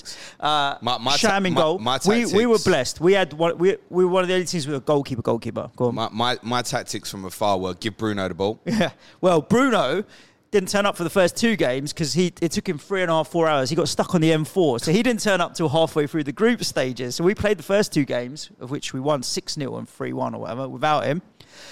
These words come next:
Speaker 2: Um, but yes, so Sham in goal. We were the only team with a recognised goalkeeper, I would say. There was a couple in there, but, um, yeah, so that clearly helps.
Speaker 1: God, we should have done this at the end, Nico.
Speaker 2: Yeah, mate, yeah. <laughs> Keith F P L.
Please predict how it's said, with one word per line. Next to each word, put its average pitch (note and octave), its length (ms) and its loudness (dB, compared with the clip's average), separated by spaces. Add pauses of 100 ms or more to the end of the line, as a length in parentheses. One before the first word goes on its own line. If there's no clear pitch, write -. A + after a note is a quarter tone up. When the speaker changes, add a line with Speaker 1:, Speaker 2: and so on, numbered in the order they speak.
(140)
Speaker 2:
Um, D#3 480 0
but D#3 140 0
yes, D3 240 0
so D#3+ 440 -2 (680)
Sham G3+ 280 0
in F#3+ 80 0
goal. F3+ 360 2 (120)
We D#3+ 140 2
were D#3 60 6
the D3+ 100 6
only D#3 180 6 (320)
team C#3 260 2
with B2 180 0
a A#2+ 340 2
recognised A#2+ 600 -4
goalkeeper, A#2+ 520 -2
I G#2+ 60 -2
would G#2 120 -6
say. B2 100 -6
There B2 60 -4
was A#2+ 80 -4
a B2+ 60 -8
couple A#2 340 -4 (140)
in A#2+ 160 -6
there, A#2 180 -4
but, - 200 -8 (180)
um, A2+ 640 -2 (440)
yeah, B2 160 -4
so - 120 -4
that D3 200 -2 (220)
clearly C#3+ 260 2
helps. C#3 360 0
Speaker 1:
God, F3 360 0
we C#3 120 0
should C#3+ 200 -2
have A#2+ 80 -4
done A2+ 200 -2
this A2 180 -4
at A2+ 100 -4
the G2+ 140 -2
end, F#2 160 -4
Nico. F2 200 -6
Speaker 2:
Yeah, C#3 300 4
mate, B2 380 -12
yeah. C#5+ 380 -4 (140)
<laughs> - 120 -20
Keith A#3 260 2
F A#3 200 0
P G3+ 160 4
L. F#3+ 300 4